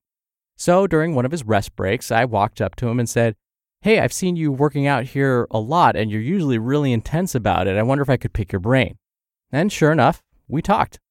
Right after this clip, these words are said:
And he was more than willing to share his process. And what I learned was he was training using volume. My buddy and I were training mostly using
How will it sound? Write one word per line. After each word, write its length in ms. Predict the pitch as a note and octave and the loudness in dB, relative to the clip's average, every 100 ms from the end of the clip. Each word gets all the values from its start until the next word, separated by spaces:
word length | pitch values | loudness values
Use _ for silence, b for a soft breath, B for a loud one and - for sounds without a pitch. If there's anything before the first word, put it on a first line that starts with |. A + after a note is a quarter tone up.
| _ _ _ _ _ | _ _ _ _ _
And 120 | C3 | 0
he 60 | D#3 | 2
was 180 | D3+ B2+ | 2 -2
more 320 | B2+ F#3 A3+ | 2 4 6
than 160 | C#3+ A#2 | 4 4
willing 300 | A2+ A2 G#2+ | 2 0 -2
to 80 | |
share 440 | A2+ - D#3+ C3+ B2 _ _ _ | -6 -2 2 2 0 _ _ _
his 220 | - A2 - | -2 0 0
process. 640 | - G#3+ - - - - _ _ - | 2 0 0 -8 -8 -14 _ _ -6
And 120 | B2 | 0
what 100 | C#3+ | 2
I 60 | G3 | 4
learned 260 | C#3+ B2 | 4 2
was 360 | A2+ B2 C3 - _ | 2 0 0 -10 _
he 200 | - F3 | -8 -4
was 140 | G#3 G3 | -2 -2
training 600 | - G2+ A#2+ C#3 D3 - | 0 0 2 0 -4 -8
using 480 | B2 A#2+ B2 C3+ B2+ | -2 0 2 0 -2
volume. 640 | G#2+ C#3 G3 F3 G2+ - - _ _ _ _ | -2 2 4 4 0 -6 -18 _ _ _ _
My 200 | G#2+ G#2+ | -4 -2
buddy 320 | G2 D3+ G#3 | 2 2 2
and 80 | C3+ | 2
I 100 | A#2+ | 2
were 120 | C#3 | 0
training 500 | B2+ C3+ A2+ A#2+ C3 | -2 0 2 2 2
mostly 320 | A#2+ A#2 - B2 | 0 0 0 0
using 440 | A#2+ G#2 G#2+ A2 | 0 0 -2 -2